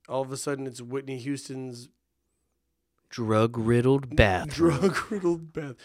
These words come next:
Speaker 1: Give me eighty-five K.
Speaker 2: Riddled with drugs.
Speaker 1: Psh, get the fuck up outta here. What you got? Anything else? 'Cause I'm
Speaker 2: Drowning.
Speaker 1: drowning.
Speaker 2: We're both just drowning.
Speaker 1: I'm drowning
Speaker 2: Remember that
Speaker 1: here.
Speaker 2: movie Open Water?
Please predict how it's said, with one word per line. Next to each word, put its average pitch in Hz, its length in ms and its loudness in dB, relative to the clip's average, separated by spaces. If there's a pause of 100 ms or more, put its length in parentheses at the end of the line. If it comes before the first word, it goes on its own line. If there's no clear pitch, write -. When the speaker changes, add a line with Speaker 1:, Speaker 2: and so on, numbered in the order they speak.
(340)
Speaker 1:
Give 156 180 -4
me 123 260 -10
eighty-five 135 760 -6
K. 110 380 -8 (160)
Speaker 2:
Riddled 104 640 0
with 92 300 -12
drugs. 80 800 -12 (640)
Speaker 1:
Psh, - 320 -14 (1040)
get 156 240 -4
the 107 140 -12
fuck 127 400 -8
up 127 200 -10
outta 123 280 -6
here. 131 440 -2 (540)
What 185 160 4
you 233 80 -2
got? 214 260 4
Anything 170 480 0
else? 175 220 0
'Cause 135 220 -6
I'm 139 480 -4 (640)
Speaker 2:
Drowning. 127 580 2
Speaker 1:
drowning. 160 440 2
Speaker 2:
We're 202 40 4
both 117 340 2
just - 340 -10
drowning. 156 520 -2
Speaker 1:
I'm 165 140 2
drowning 127 580 -2
Speaker 2:
Remember 160 220 4
that 170 80 6
Speaker 1:
here. 143 80 2
Speaker 2:
movie 139 300 2
Open 113 360 0
Water? 92 460 -6